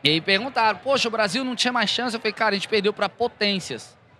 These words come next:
Né? O primeiro colocado tem sete medalhas olímpicas, a segunda tem dez medalhas olímpicas.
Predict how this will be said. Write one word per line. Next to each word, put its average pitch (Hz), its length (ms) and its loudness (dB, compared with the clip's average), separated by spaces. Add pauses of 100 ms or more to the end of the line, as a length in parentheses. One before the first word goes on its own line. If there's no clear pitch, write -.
(180)
Né? 170 120 2
O 214 60 0
primeiro 202 300 -2
colocado 190 420 0
tem 180 140 -6
sete 233 320 -2
medalhas 185 280 0
olímpicas, 196 460 -2
a - 20 -10
segunda 180 300 -4
tem 180 160 -4
dez 196 480 0
medalhas 175 340 -2
olímpicas. 175 560 -6